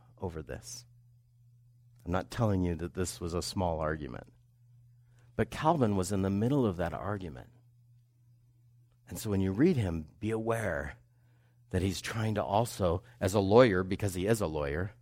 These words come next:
he's trying to win an argument. Have you ever over-argued your point when you were trying to win an argument? Me too. What I found in John Wesley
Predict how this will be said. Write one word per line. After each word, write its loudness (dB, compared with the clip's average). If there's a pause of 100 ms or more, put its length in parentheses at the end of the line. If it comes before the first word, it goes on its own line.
(380)
he's -2
trying 2
to 2
win 6
an 6
argument. 4 (880)
Have 2
you 8
ever 8
over-argued 2
your -2
point -4
when -6
you -4
were -6
trying -4
to -6
win -4
an -4
argument? -6 (2500)
Me 2
too. -8 (3000)
What 6
I 8
found 6
in 2
John 4
Wesley 4